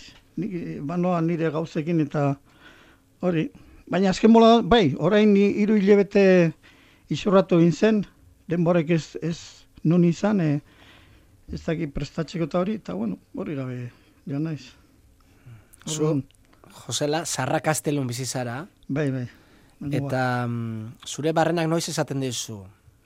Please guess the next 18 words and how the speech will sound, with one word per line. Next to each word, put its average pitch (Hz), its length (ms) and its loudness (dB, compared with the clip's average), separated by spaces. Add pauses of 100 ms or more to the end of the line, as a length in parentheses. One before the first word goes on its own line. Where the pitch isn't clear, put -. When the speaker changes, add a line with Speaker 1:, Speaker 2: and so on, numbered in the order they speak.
(180)
Speaker 2:
Josela 127 540 -6
eta 113 280 -12
Ibiletxe, 123 400 -6
goazen 131 300 -4
hemendik 123 340 -8
berriz 120 300 -10
ere 127 140 -8
kanpora. 117 520 -12 (960)
Speaker 1:
Hau, 262 580 0 (300)
ez 277 280 -6
dakit, 214 240 -2
oso 254 200 2
berriz 196 260 2
izan 156 300 2
da 156 140 6
hirugarren 147 720 4
buelta 156 300 -2
zen, 156 280 2